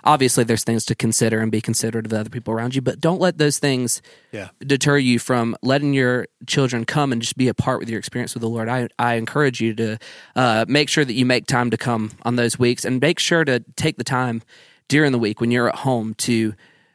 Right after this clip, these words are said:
Speaker 1: be spending time with the Lord and inviting your kids in with that.
Speaker 2: Yeah.
Speaker 1: Yeah.
Speaker 2: Man, yeah, I'm so glad you said that. Um, yeah, for me personally, again, accepted Christ, um, nine years of age at home.
Speaker 1: Yep.
Speaker 2: Um, you know, on my couch, uh,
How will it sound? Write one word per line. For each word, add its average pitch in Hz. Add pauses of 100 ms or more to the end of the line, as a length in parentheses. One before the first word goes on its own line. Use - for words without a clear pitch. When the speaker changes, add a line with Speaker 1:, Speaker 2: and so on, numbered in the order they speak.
(200)
Speaker 1:
be 120
spending 139
time 131
with 117
the 113
Lord 113
and 110
inviting 107
your 104
kids 110
in 117
with 117
that. -
Speaker 2:
Yeah. 107 (160)
Speaker 1:
Yeah. 113
Speaker 2:
Man, 117
yeah, 107
I'm 113
so 151
glad 120
you 107
said 113
that. 110
Um, 135 (600)
yeah, 143
for 135
me 123
personally, 131
again, 107
accepted 110
Christ, 127
um, 110
nine 120
years 113
of 110
age 120 (160)
at 123
home. 110 (220)
Speaker 1:
Yep. 123
Speaker 2:
Um, 110
you 120
know, 120
on 120
my 117
couch, 120
uh, 113